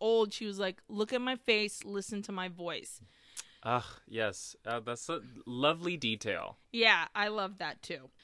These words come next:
Speaker 1: She goes up to little Leopoldo and she's like, "You have to take really good care of me, okay? Like,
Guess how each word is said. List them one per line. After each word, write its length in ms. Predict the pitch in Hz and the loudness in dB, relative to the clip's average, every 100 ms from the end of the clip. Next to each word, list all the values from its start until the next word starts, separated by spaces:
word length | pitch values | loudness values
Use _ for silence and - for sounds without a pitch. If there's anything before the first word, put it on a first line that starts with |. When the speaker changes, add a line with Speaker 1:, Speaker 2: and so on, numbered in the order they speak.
| _ | _
Speaker 1:
She 240 | - 254 | -4 -2
goes 320 | 208 233 247 262 | 0 0 0 -2
up 160 | 247 | -4
to 140 | - 254 | -2 0
little 460 | 240 220 220 226 214 | 0 0 0 -2 -4
Leopoldo 760 | 202 196 196 202 185 180 185 180 | -2 2 0 -2 -6 -4 -6 -8
and 120 | 180 | -8
she's 280 | - 180 202 | -10 -10 -8
like, 260 | 175 175 - | -8 -10 -14
"You 240 | 202 226 | -8 -6
have 220 | 220 208 - | -6 -8 -10
to 100 | 214 | -12
take 280 | - 208 - | -6 -6 -4
really 320 | 196 196 208 | -4 -2 -2
good 220 | 196 196 | -2 -2
care 320 | - 196 196 180 | -2 -4 -2 -2
of 120 | 196 | -4
me, 340 | 175 160 170 - - 208 | -6 -6 -8 -12 -16 -16
okay? 420 | - 165 160 185 | -4 -2 -2 -4
Like, 240 | 196 175 | -6 -8